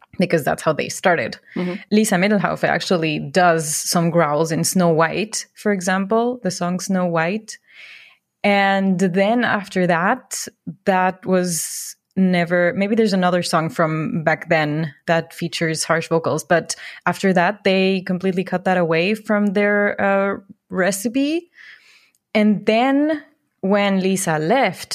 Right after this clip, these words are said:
Speaker 1: they made this very conscious choice to go into the purely operatic vocals with Manuela and later with Diane.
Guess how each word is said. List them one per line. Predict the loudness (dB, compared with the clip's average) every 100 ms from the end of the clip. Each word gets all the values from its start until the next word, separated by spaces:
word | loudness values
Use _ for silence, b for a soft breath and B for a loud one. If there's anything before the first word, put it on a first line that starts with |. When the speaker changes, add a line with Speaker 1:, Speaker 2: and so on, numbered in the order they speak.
| -4
Speaker 1:
they | 0 2
made | 2 0 0
this | 0 0 -4
very | -6 0 2 2 2 0
conscious | 0 0 0 -2 -4 -6
choice | 0 0 0 -4
to | -4
go | 0 2 4 2 -2 -4
into | -4 -2 -2
the | -4
purely | 0 2 4 2
operatic | 2 0 -2 -2 -4
vocals | -2 -2 -2 -4 -4
with | -2
Manuela | -2 0 0 0
and | 0 0 -2
later | -2 -2 -2
with | -2 -6 -6
Diane. | -4 -2 -2 -6 -6